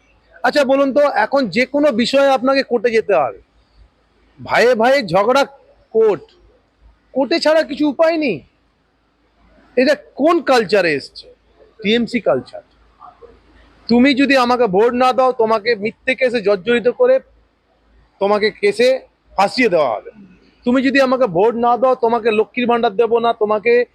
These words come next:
সরকারি কোনো সহযোগিতা তুমি পাবে না। এগুলো কোন কালচার? তুমি শিক্ষিত, তুমি পাস করেছো, তুমি চাকরি পাবে না যদি না তুমি আমাদের নেতাকে দশ পনেরো লক্ষ টাকা দাও।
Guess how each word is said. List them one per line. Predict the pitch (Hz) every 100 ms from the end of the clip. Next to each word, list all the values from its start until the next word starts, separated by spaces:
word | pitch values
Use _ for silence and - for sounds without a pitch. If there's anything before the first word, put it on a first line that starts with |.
| _ -
সরকারি | - 202 208 233 240
কোনো | - 254 294
সহযোগিতা | 226 233 240 233 233 240
তুমি | 226 226
পাবে | 220 175 160
না। | 120 - _ _ _ _ - _ _ _ _ _ _ -
এগুলো | 294 302
কোন | 320 339
কালচার? | 262 170 123 - - _ _ _ _ - - - - - - - - - -
তুমি | 254 277 294 247 _ _ _ _
শিক্ষিত, | - 277 - 285 240 190
তুমি | 156 220 254
পাস | - 240 269 -
করেছো, | 277 247 196 170
তুমি | - 226
চাকরি | - 220 247
পাবে | 220 247 220
না | 190
যদি | 135 208 269 320
না | 254 226
তুমি | 214 220
আমাদের | 208 208 208
নেতাকে | 196 208 202 269 277 _ _ _
দশ | 156 202 -
পনেরো | 202 202
লক্ষ | 202 196 226
টাকা | 226 226
দাও। | 156 98